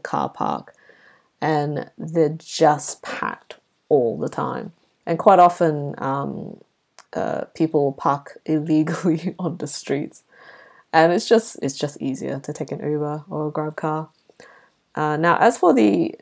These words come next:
driving culture in K L, I would say it's more op-, opportunistic. Uh, so opportunistic means, um, according to the dictionary, exploiting immediate opportunities, especially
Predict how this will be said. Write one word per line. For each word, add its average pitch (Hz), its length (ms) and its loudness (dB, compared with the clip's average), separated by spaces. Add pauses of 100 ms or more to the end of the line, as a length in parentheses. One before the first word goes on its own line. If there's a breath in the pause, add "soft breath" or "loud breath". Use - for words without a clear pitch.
driving 156 680 4
culture - 600 -4
in 143 120 -10
K 143 220 -2
L, 135 200 2
I 139 120 0
would 151 160 0
say 196 340 0
it's 165 260 -4
more 143 680 -4 (100)
op-, - 260 -4 (320)
opportunistic. 165 1080 -2 (580)
Uh, 170 320 0
so - 180 2
opportunistic 214 840 2
means, 151 600 -4
um, 143 600 -4 (160)
according 156 420 0
to 139 100 -4
the 139 80 -2
dictionary, - 580 -4 (340 loud breath)
exploiting 190 880 0
immediate 151 640 0
opportunities, 143 920 -2
especially 151 920 -2